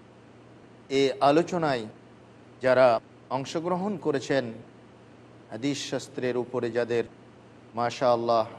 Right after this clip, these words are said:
রয়েছে অগাধ পাণ্ডিত্য ও ব্যুৎপত্তি,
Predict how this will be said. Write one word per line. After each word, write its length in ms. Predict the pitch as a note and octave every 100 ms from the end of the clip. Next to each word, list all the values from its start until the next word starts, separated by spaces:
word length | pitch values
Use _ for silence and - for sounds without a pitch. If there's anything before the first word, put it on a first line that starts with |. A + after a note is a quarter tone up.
| -
রয়েছে 300 | A2 A#2 A2+
অগাধ 380 | A#2 G#2+ A2+ A2 - - -
পাণ্ডিত্য 500 | A2+ G#2+ G#2+ B2+ - A#2+ G#2+ - - - - - -
ও 120 | A#2 A2 G#2 - - - -
ব্যুৎপত্তি, 720 | A2 C3 - D#3+ D#3 -